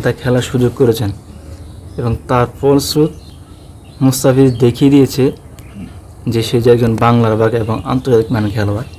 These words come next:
এবং আপনাদেরকে আমি দেখাচ্ছি যে চেন্নাই সুপার কিংস মুস্তাফিজকে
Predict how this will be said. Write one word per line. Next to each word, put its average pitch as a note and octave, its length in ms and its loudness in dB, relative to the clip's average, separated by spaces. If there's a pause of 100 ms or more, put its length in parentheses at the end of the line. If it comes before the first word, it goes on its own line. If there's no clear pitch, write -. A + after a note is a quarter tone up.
(800)
এবং C3 180 2 (640)
আপনাদেরকে B2+ 420 -2
আমি C3 80 4 (100)
দেখাচ্ছি A2+ 420 -2 (500)
যে A#2 100 -4 (180)
চেন্নাই B2+ 440 4 (180)
সুপার C3 380 0
কিংস C#3 240 2 (260)
মুস্তাফিজকে B2+ 800 -2